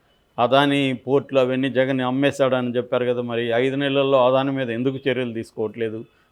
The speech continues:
తీసుకున్న దమ్ముందా చంద్రబాబు ప్రభుత్వానికి? దమ్ము లేదు, ఎందుకంటే అవతల మోడీ ప్రభుత్వం అవసరం ఉంది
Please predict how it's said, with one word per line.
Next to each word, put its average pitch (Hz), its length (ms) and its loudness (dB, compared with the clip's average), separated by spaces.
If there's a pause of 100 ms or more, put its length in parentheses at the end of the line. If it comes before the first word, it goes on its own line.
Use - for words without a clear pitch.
తీసుకున్న 135 380 -2
దమ్ముందా 123 640 0 (140)
చంద్రబాబు 120 360 0
ప్రభుత్వానికి? 110 760 -8 (540)
దమ్ము 139 220 -4
లేదు, 107 340 -2
ఎందుకంటే 127 420 -2
అవతల 123 520 0
మోడీ 135 340 0
ప్రభుత్వం 120 760 -2
అవసరం 117 360 -2
ఉంది 104 320 -10